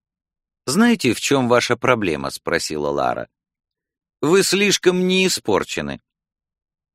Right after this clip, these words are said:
«А вы намерены это исправить?» «В точку».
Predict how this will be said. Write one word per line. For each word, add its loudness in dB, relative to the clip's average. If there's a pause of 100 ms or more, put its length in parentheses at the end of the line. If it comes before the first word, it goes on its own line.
(200)
«А 4
вы 0
намерены 0
это 0
исправить?» 0 (720)
«В -20
точку». -2